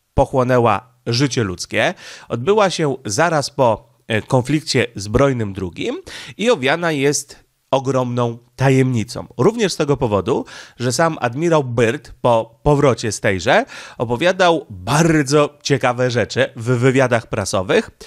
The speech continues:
o statkach kosmicznych, o spotkanych tam nazistach, o, y,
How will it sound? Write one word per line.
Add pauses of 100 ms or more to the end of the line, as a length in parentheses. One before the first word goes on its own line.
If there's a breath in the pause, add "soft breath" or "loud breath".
(220 loud breath)
o
statkach
kosmicznych,
o
spotkanych
tam (340 loud breath)
nazistach, (120)
o, (360 loud breath)
y,